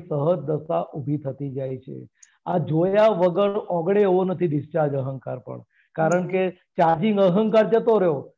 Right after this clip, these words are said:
Speaker 1: પણ આ વ્યવહાર
Speaker 2: હમ.
Speaker 1: ચલાવવા માટે discharge અહંકાર તો જોઈશે ને, પણ
Speaker 2: હા, હા.
Speaker 1: discharge અહંકાર જે નીકળે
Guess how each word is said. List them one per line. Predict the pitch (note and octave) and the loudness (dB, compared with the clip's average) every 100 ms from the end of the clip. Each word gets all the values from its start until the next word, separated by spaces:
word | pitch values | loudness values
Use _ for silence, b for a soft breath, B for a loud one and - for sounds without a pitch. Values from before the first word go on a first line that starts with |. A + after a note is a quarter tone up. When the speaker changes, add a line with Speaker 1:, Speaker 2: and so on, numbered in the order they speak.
| _ | _
Speaker 1:
પણ | F#3 F3 | 0 2
આ | |
વ્યવહાર | D3+ D3 D3+ D#3+ F#3+ | 4 2 4 4 4
Speaker 2:
હમ. | F#3 | 2
Speaker 1:
ચલાવવા | F3+ F#3 | 2 2
માટે | F#3 F#3 G3 | 0 0 0
discharge | D#3+ D#3 G3 F#3 | -2 -2 -2 0
અહંકાર | E3+ G3 G3+ | -2 -2 -4
તો | G3+ | -4
જોઈશે | F#3+ F#3+ F#3+ C#4+ | -6 -6 -4 -4
ને, | C#4+ C3+ - _ - - | -2 -6 -10 _ -20 -8
પણ | F#3+ F3+ | -2 0
Speaker 2:
હા, | D3+ | 0
હા. | |
Speaker 1:
discharge | - F3 B3 A3 | 0 2 2 4
અહંકાર | F3+ D#3 A#3 A#3+ A3 A3 A3 A3 - - | 4 4 2 0 2 4 4 0 -12 -4
જે | D#3+ | 0
નીકળે | G#3 D#3+ A3 C4+ B3 F#3+ G3 | 2 2 2 4 6 4 0